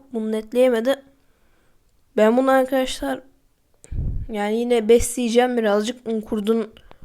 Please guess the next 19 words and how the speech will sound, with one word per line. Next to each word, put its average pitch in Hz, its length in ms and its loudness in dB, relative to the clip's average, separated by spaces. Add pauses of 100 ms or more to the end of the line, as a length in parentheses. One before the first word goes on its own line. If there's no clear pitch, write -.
(340)
o 202 220 2 (160)
popo 233 300 4
kısmını 240 420 2
vereceğim. 220 480 0 (960)
Orası 220 400 -6
protein 226 460 6
anlamında 233 520 4
da - 320 6
yüksek 220 360 4
oluyor. 202 380 4 (1300)
Çünkü 214 240 -4
saldırıya 226 500 8
uğradığı 247 320 6
için 254 440 -2 (300)
protein 233 420 6
kaybı 233 380 4
da 240 100 8
yaşamış 233 420 4
olabilir. 233 480 6